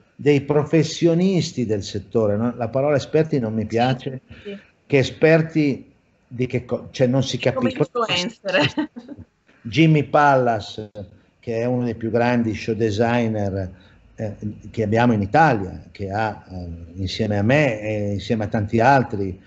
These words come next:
Speaker 1: creato degli spettacoli molto belli, sia di artisti italiani che di artisti internazionali. Mia sorella Cristina,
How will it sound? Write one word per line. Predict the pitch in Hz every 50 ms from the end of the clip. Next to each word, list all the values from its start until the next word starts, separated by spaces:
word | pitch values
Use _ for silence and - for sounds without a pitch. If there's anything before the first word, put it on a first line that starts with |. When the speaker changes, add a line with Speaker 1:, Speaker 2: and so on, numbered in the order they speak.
| - - - _ _ _
Speaker 1:
creato | - - 120 131 131 135 139 156 151 139 - - 120 113
degli | 101 113 113 104 107 101
spettacoli | - - 113 - - - 123 120 117 - - 104 101 101
molto | 95 101 110 104 104 -
belli, | 104 92 110 143 147 143 131 110 92
sia | 87 - - 117
di | 98 98
artisti | 104 92 - - 110 - - - 104
italiani | 98 101 104 107 120 120 117 110 107
che | 104
di | 104 104
artisti | 104 98 104 104 92 - 113
internazionali. | 98 - 107 104 104 101 95 - 117 127 135 127 110 90 85
Mia | 107 110
sorella | 101 - - 113 117 117 117 113 110
Cristina, | 113 117 107 101 - - 143 151 143 117 90